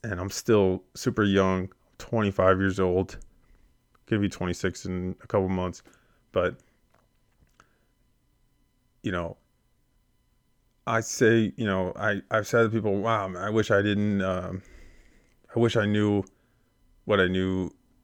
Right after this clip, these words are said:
you know, now when I was eighteen or whatever." There's nothing that could have taught me to not, you know, m-,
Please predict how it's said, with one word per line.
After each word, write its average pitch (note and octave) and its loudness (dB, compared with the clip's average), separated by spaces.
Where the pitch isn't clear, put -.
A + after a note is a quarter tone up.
you G#2+ -12
know, F#2+ -12
now F#2+ -2
when F2+ -6
I F2+ -6
was F2+ -6
eighteen F#2+ -6
or F2+ -8
whatever." F2 -10
There's B2+ 0
nothing A#2 2
that G2+ 0
could A#2+ 0
have G2 0
taught - -2
me F#2 -8
to G2 2
not, G2 -2
you C#3+ -4
know, F#2+ -4
m-, G2 -6